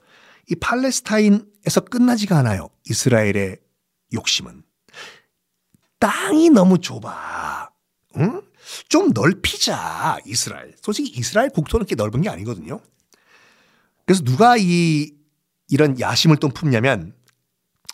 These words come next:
이스라엘 초대 총리인 그 국제공항 벤구리온 총리와 모세 다얀이라는 장군이 있어요. 지금 한번 검색해보세요. 모세, 그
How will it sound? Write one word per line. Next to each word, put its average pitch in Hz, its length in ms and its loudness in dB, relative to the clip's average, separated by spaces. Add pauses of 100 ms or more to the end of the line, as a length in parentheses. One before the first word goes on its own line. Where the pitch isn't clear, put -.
(320)
이스라엘 208 380 4
초대 196 200 0
총리인 170 380 4
그 143 100 0
국제공항 147 640 0 (300)
벤구리온 147 840 2 (280)
총리와 117 600 2 (380)
모세 156 800 4 (220)
다얀이라는 135 1300 2 (140)
장군이 147 720 4
있어요. 92 420 -6 (840)
지금 175 240 4
한번 196 160 2
검색해보세요. 147 580 -2
모세, 147 320 2
그 170 320 -2